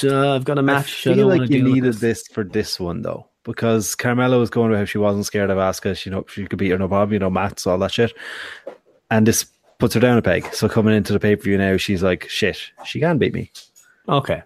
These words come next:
Speaker 2: It makes sense here. Plus, I actually, 'cause I mute, I had to mute myself while I wanted to make this point. Paige did the responsible thing,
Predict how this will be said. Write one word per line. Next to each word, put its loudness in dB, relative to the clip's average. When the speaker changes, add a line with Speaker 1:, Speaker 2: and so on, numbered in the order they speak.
Speaker 2:
It 0
makes 2
sense 4
here. 2
Plus, 4
I 4
actually, 4
'cause -6
I 4
mute, 2
I -4
had -4
to -14
mute -2
myself -4
while 0
I 0
wanted -2
to -6
make -2
this -6
point. 0
Paige 4
did 4
the 4
responsible 4
thing, 2